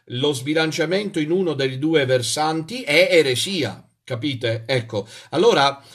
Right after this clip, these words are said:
il quarto Vangelo, vi dicevo, è come carbone ardente nelle mani degli eretici di ogni tempo.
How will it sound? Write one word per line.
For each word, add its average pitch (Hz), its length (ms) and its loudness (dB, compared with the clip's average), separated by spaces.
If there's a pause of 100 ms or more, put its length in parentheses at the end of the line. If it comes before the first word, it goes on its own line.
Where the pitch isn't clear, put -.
il 147 140 -10
quarto 220 320 -6
Vangelo, 160 500 -2
vi 143 80 -10
dicevo, 160 280 -2
è 135 60 0
come 165 240 0
carbone 151 420 -2
ardente 160 440 -2
nelle 120 220 -2
mani 147 260 -2
degli 120 220 0
eretici 139 440 -4
di 113 100 -2
ogni 117 240 -2
tempo. 185 580 2